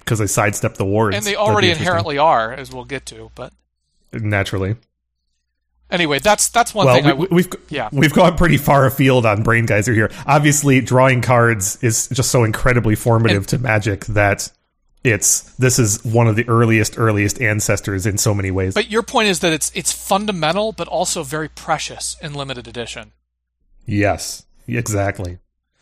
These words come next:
Speaker 1: And it's one of the things that cemented blue as so dominant early on. Because not only does this draw cards, but it's the only thing,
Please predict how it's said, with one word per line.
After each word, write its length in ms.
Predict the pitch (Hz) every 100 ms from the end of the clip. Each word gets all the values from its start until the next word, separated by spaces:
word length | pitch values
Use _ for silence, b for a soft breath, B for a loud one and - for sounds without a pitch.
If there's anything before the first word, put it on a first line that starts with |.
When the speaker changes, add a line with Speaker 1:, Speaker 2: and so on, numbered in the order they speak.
| b
Speaker 1:
And 160 | 139 139
it's 120 | 120
one 100 | 135
of 60 | 113
the 40 |
things 220 | 113 110
that 80 | 117
cemented 460 | - 113 104 101 87
blue 240 | 104 101
as 80 | 92
so 160 | 104 90
dominant 440 | 92 92 85 85
early 240 | 90 87
on. 280 | 85 85 85 _ _ _ _ -
Because 240 | 120 117
not 180 | 120 143
only 220 | 131 123
does 140 | 107 98
this 100 | 107
draw 240 | 120 95
cards, 320 | - 127 104
but 120 | - 104
it's 120 | -
the 160 | 101
only 280 | 104 160 139
thing, 460 | - 110 101 95